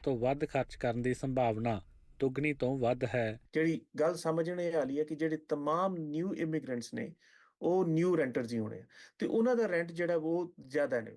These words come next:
Speaker 2: ਯਾਨੀ ਜਿਹੜਾ ਨਿਊ ਰੈਂਟਰਸ ਨੇ, ਉਹਨਾਂ ਨੇ ਜਿਹੜਾ ਐਵਰੇਜ ਰੈਂਟ ਪੇ ਕੀਤਾ ਹੈ, ਇਹ ਦੋ ਹਜ਼ਾਰ ਉੱਨੀ ਤੋਂ ਲੈ ਕੇ ਦੋ ਹਜ਼ਾਰ ਬਾਈ ਤੱਕ, ਉਹ ਥਰਟੀ ਫੋਰ ਪਰਸੈਂਟ ਜ਼ਿਆਦਾ ਸੀ ਬਨਿਸਬਤ ਉਹਨਾਂ ਕੇ ਜਿਹੜੇ ਪਹਿਲੇ ਤੋਂ ਰੈਂਟਰ ਸਨ ਤੇ ਜਿਨ੍ਹਾਂ, ਜਿਹੜੇ ਨਿਊ ਰੈਂਟਰਸ ਨਹੀਂ ਸਨ।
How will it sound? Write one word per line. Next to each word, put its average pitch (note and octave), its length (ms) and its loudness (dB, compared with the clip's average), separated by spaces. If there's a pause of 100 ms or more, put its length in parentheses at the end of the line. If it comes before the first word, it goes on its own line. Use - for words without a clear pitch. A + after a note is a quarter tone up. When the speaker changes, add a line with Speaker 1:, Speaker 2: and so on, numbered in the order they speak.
Speaker 2:
ਯਾਨੀ D3+ 240 -2
ਜਿਹੜਾ E3 240 0
ਨਿਊ E3 260 -6
ਰੈਂਟਰਸ E3 320 -6
ਨੇ, C#3+ 180 -8 (380)
ਉਹਨਾਂ G3 260 0
ਨੇ G3 220 -6
ਜਿਹੜਾ F3 460 -2
ਐਵਰੇਜ E3 340 -2
ਰੈਂਟ D#3 240 -2
ਪੇ D3+ 180 -8
ਕੀਤਾ D3 280 -6
ਹੈ, D3 160 0 (120)
ਇਹ - 160 -10 (140)
ਦੋ C#3 200 -4
ਹਜ਼ਾਰ C3+ 240 -2
ਉੱਨੀ C#3+ 200 -6
ਤੋਂ C#3 140 -4
ਲੈ B2+ 100 -4
ਕੇ C#3 120 -6
ਦੋ B2 220 -4
ਹਜ਼ਾਰ B2 200 -2
ਬਾਈ A#2 180 0
ਤੱਕ, D#3 200 -6 (340)
ਉਹ F3+ 160 -4
ਥਰਟੀ F3+ 280 0
ਫੋਰ G#3+ 340 0
ਪਰਸੈਂਟ D#3+ 360 0
ਜ਼ਿਆਦਾ C3 340 2
ਸੀ C3+ 340 -4 (280)
ਬਨਿਸਬਤ D3+ 500 0
ਉਹਨਾਂ D#3 240 2
ਕੇ D3 260 -2
ਜਿਹੜੇ C#3 280 -2
ਪਹਿਲੇ D3 300 0
ਤੋਂ C#3 180 -6
ਰੈਂਟਰ B2 260 0
ਸਨ B2 240 -10
ਤੇ B2 100 -8
ਜਿਨ੍ਹਾਂ, B2+ 240 -2
ਜਿਹੜੇ B2+ 380 -2
ਨਿਊ C3 220 0
ਰੈਂਟਰਸ A#2+ 360 -2
ਨਹੀਂ B2 160 -2
ਸਨ। A#2 200 -12